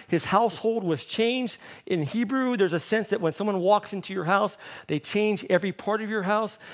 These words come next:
And, and Zacchaeus, we see that everything in his life was changed. Everything had different meaning. He went on to be a pastor of a church in Caesarea Philippi, and his life was radically changed after meeting Christ.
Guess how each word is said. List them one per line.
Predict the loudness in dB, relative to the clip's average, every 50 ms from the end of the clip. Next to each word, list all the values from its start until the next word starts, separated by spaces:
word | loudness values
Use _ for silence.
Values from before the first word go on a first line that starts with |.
| -20 -10 -2
And, | -2 -2 -2 -2 -6 -10 -6
and | -4 -4 -2 2
Zacchaeus, | 4 4 4 4 2 0 0 2 2 0
we | -2 -4 -6
see | -4 -4 -2 -2
that | -2 -2 -2 0
everything | 0 0 0 0 -2 -2 -2 0 0 0
in | 0
his | 0 -2 -2 -2 0
life | 2 4 4 4 2 -2 -4
was | -6 -6 -6
changed. | -6 -4 -2 0 0 0 -2 -4 -6 -8 -12 -16 -20 -20 -20 -20 -20 -18 _
Everything | -2 0 2 2 0 0 0 0 2
had | 4 4 4
different | 2 -2 -4 -4 -4 -2
meaning. | -2 0 2 2 2 0 0 -4 -8 -14 -20 -20
He | -10 -6 -4 0
went | 0 2 2 2
on | 4 4 2 2
to | 0 -2
be | 0 0
a | 0 -2
pastor | -2 -2 0 0 0 0 -4 -6 -6 -6 -4 -4
of | -4 -6
a | -8
church | -8 -8 -6 -4 -4 -6 -6 -8
in | -10 -10
Caesarea | -8 -6 -6 -6 -4 -4 -2 -2 -2 -2 -2
Philippi, | -4 -4 -4 -4 -4 -2 -2 0 0 0 0 -2 -6 -12 -18 -20 -20 -20 -8 -4
and | -2 -2 -2
his | -2 -4 -4
life | -2 0 2 2 2 0
was | -2 -6 -6 -6
radically | -4 -2 0 0 0 -2 -4 -8 -10 -10
changed | -10 -10 -10 -8 -8 -8 -10 -12 -14 -16 -20 -20 -20 _ _ _ _ _ _ _ _ _ _ _ _ _ _ _ _ _ _ _ _ _ _ _ _ _ _ _ _ _ _ _ _ _ _ _ _ _ _ _ _ _ _ _ _ _ _ _ _ _ _ _ _ _ _
after | -10 -8 -8 -8 -6
meeting | -6 -6 -8 -8 -10 -12
Christ. | -12 -10 -10 -10 -10 -10 -14 -18 -20 -20